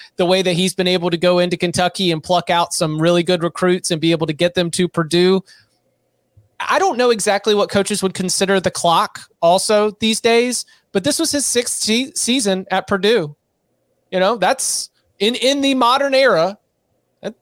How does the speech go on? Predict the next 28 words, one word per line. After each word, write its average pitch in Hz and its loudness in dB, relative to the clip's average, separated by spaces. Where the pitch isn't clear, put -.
that's 233 -2
a 277 4
long 247 4
time. 220 2
By 151 2
the 170 -10
time 226 0
you 220 0
get 220 0
to, 202 2
like, 151 -2
seven, 175 2
eight 185 0
or 180 -2
so, 180 0
either, 196 0
you 160 -4
know, 156 0
you've 160 -2
established 180 0
yourself 170 0
as, 156 0
like, 160 -2
an 156 -2
all-timer 175 0
for 185 -2
the 160 -6
program, 170 0